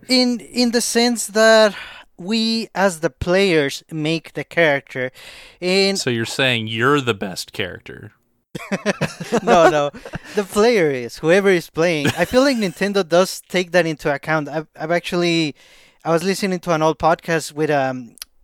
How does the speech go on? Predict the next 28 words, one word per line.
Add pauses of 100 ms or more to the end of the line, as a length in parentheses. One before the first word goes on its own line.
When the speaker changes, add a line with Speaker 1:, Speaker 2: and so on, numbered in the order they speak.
(240)
Speaker 1:
an (160)
interview
of
the
developers,
you
know,
Eiji
Aonuma, (480)
and
he
mentioned
that
Nintendo
does
take
into
account
that
they
want
Link
to
be
a
blank
canvas,
and